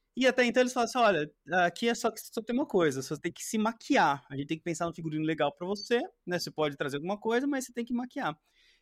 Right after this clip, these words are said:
E aí eu me maquiei lá, né, tudo colorido, eles eram palhaços e tal, e eu me maquiei, né. E aí, beleza, tava uma maquiagem pior que a outra, né, saiu umas coisas assim,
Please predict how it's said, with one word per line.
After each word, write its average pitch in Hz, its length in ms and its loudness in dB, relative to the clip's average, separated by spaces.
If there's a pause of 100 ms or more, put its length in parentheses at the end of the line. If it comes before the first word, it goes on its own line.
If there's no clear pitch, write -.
(140)
E 277 80 2
aí 277 60 6
eu 277 40 6
me 294 80 4
maquiei 294 480 2
lá, 175 240 4
né, 185 120 0
tudo 160 140 -10
colorido, 185 420 0
eles 151 200 -4
eram 151 140 0
palhaços 190 760 0
e - 60 -20
tal, 202 340 0
e 254 60 -4
eu 254 80 -2
me 262 100 -4
maquiei, 220 500 -6
né. 156 140 -8 (960)
E 277 80 0
aí, 330 120 4
beleza, 226 420 2 (280)
tava 247 340 4
uma 233 180 2
maquiagem 233 400 2
pior 202 160 2
que 185 160 -2
a 254 120 2
outra, 208 580 6
né, 190 340 6
saiu 220 280 -4
umas 226 260 -6
coisas 214 360 2
assim, 226 160 -10